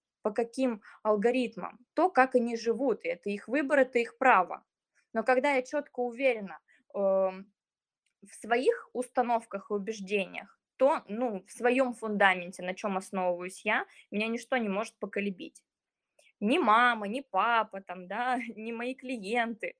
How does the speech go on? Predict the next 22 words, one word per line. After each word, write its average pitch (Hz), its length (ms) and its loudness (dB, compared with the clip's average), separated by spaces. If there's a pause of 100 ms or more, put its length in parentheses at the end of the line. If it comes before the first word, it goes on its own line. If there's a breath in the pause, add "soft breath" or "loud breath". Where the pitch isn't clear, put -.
(340 soft breath)
Я 220 180 4
могу 277 240 -2
это 381 220 -4
слушать, 247 680 -6
я 214 180 0
могу, 254 580 -2 (140)
м, 208 520 -6
проникать 233 720 4
в 185 100 -8
их - 140 -12
историю, 190 480 -6
могу 185 260 -10
в 254 40 0
это 269 180 -4
все 254 220 -2
вникать, 247 560 -4
могу 185 260 -14
помогать. 233 500 -2 (340 loud breath)
Но 202 80 -6
тем 220 240 -6
не 277 80 -2
менее, 220 440 -6